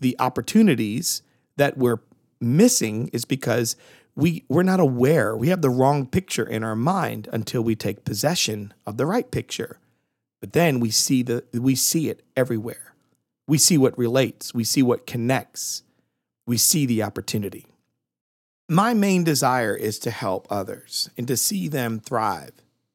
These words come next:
to see them succeed, to see them reach new heights, to see them be more, do more, and have th-, have more. I wanna see them with their true individuation, true, um, self-actualization,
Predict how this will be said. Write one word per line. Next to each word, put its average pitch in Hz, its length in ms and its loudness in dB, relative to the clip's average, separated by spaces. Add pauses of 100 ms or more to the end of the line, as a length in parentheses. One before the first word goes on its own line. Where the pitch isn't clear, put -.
to 160 120 0
see 190 200 2
them 151 200 0
succeed, 117 640 -2
to 117 80 -2
see 175 280 2
them 127 380 0 (340)
reach 135 320 0
new 127 160 0
heights, 104 360 -6
to 127 100 -6
see 190 180 0
them 147 200 0
be 131 180 -2
more, 123 240 -2
do 117 180 -2
more, 113 280 -4
and 98 160 -10
have 95 380 -12
th-, 95 180 -14
have 113 260 -2
more. 95 340 -10 (380)
I 143 60 2
wanna 196 240 4
see 180 480 0
them 113 540 -2 (1600)
with 160 320 0
their 131 340 0
true 180 460 2
individuation, 131 880 0
true, 165 360 2 (220)
um, 107 440 -2
self-actualization, 131 1200 2